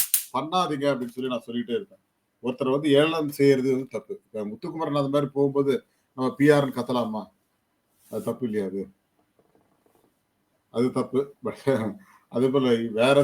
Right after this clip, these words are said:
சில விஷயங்கள்லாம் வந்து நம்ம லைவ்ல பேசுவோம் நாளைக்கு. Thank you நண்பர்களே. So, நம்ம இவ்வளவு நாள் செய்ததுக்கான ஒரு பலன் வந்து நமக்கு கிடைச்சது.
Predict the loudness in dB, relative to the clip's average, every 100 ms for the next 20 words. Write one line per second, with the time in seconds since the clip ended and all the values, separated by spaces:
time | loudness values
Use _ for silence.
0 | 4 2 2 2 2 2 0 0 0 2
1 | 2 2 -2 -4 -2 0 2 0 0 -6
2 | -6 -10 -12 _ _ _ -4 -2 -2 -4
3 | -8 -4 -2 0 0 2 2 0 -2 -2
4 | -2 -4 -6 -6 -4 -4 -6 _ _ -20
5 | _ -2 0 0 -2 -2 -4 -6 -10 -14
6 | _ _ _ _ _ _ _ _ -20 -20
7 | _ _ _ _ _ _ _ 0 4 4
8 | 2 2 2 6 4 4 0 0 -2 -2
9 | 0 2 0 -4 _ -8 -2 0 0 0
10 | -2 -2 -2